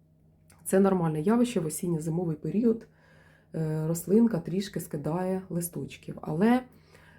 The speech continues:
е, чим подобається мені стефанотіс, що він потім може випускати знизу, тут навіть з оцих оголених гілок, нові гілочки, нові паростки випускає. І хотіла я його, чесно кажучи, обрізати дуже-дуже,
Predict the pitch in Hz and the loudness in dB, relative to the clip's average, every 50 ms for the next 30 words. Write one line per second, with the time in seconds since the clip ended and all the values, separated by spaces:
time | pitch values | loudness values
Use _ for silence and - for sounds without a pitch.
0 | _ - 170 170 170 170 170 170 - - - 208 202 190 175 170 170 165 170 - | _ -4 -2 0 2 2 2 0 0 2 4 6 6 6 4 2 0 -2 -2 -2
1 | 175 170 196 170 175 175 165 170 - 165 165 165 156 - - 170 - 175 190 226 | 2 2 4 4 4 2 0 0 -2 -2 -2 -2 -2 -4 -8 -8 -4 -2 0 0
2 | 285 294 294 185 165 - - - 175 175 214 233 220 214 - 202 226 240 240 233 | 0 -2 -4 -8 -10 -8 -6 -4 0 4 4 6 4 4 2 2 0 2 2 0
3 | 185 175 190 208 196 175 170 170 170 175 170 - - - 185 175 170 - 156 151 | 0 2 2 2 2 2 -2 -4 -4 -6 -10 -12 -10 -8 -6 -6 -6 -6 -8 -8
4 | 151 - - - _ _ _ _ - - 156 165 180 214 247 269 220 160 156 147 | -8 -10 -18 -20 _ _ _ _ -16 -12 -4 0 4 4 4 4 2 0 -2 -4
5 | 147 151 160 156 - 180 190 185 160 160 147 - 147 147 - 170 170 - 190 - | -4 -4 -8 -8 -8 -6 -4 -4 -4 -6 -6 -8 -8 -6 -6 -6 -4 -4 -4 -4
6 | - 156 156 175 180 175 170 170 160 156 156 190 226 247 226 - - 156 156 151 | -4 -6 -4 -2 -2 -2 0 -2 -2 -4 -2 -2 0 2 0 0 0 -4 -4 -4
7 | 156 185 208 214 - - - 156 - 165 175 170 151 147 143 - - - - 165 | -4 -2 -2 -4 -4 -6 -8 -12 -8 -6 -4 -4 -4 -4 -6 -8 -14 -20 -18 -20
8 | 151 160 - _ _ _ _ _ _ _ _ - 160 160 185 208 202 - 156 151 | -20 -20 -20 _ _ _ _ _ _ _ _ -12 -8 -4 -4 -4 -4 -4 -6 -6
9 | 151 151 151 - - - - 147 151 151 - - - - - - 143 143 143 147 | -6 -8 -10 -12 -14 -14 -12 -12 -12 -14 -16 -18 -20 -18 -16 -16 -16 -16 -16 -18
10 | 180 - _ _ _ _ _ _ _ _ _ _ _ _ _ _ _ _ _ - | -20 -20 _ _ _ _ _ _ _ _ _ _ _ _ _ _ _ _ _ -4
11 | 185 196 208 208 196 - 220 214 214 233 240 214 214 196 190 185 185 170 190 196 | 0 2 2 4 6 6 4 4 6 6 6 8 8 8 6 4 2 4 2 0
12 | 196 - - - - 202 196 202 - 180 180 - 185 185 180 180 180 - 185 180 | 0 0 -4 0 2 4 4 2 0 -6 -6 -4 -4 -4 -4 -4 -2 0 0 0
13 | 170 160 202 202 202 202 170 156 - 170 151 - 185 185 165 170 156 156 180 180 | 2 2 4 4 4 4 4 2 2 0 0 2 0 2 2 2 2 2 0 -2
14 | 165 160 165 165 165 170 | 0 2 2 2 2 0